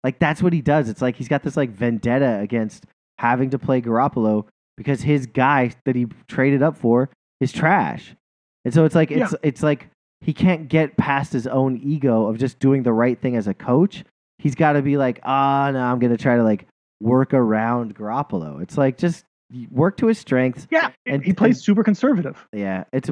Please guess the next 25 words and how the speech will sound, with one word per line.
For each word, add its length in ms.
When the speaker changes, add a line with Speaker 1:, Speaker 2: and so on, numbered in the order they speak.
Speaker 1:
it's 180
annoying. 480
Anyway. 160
Speaker 2:
It's 80
annoying. 500
It's 100
Speaker 1:
Uh, 100
Speaker 2:
really 220
annoying. 260
I, 140
I'm 100
impressed 300
because, 240
like, 260
teams 200
like 100
Seattle 400
now 280
are 160
all 160
of 40
a 40
sudden, 220
instead 280
of, 60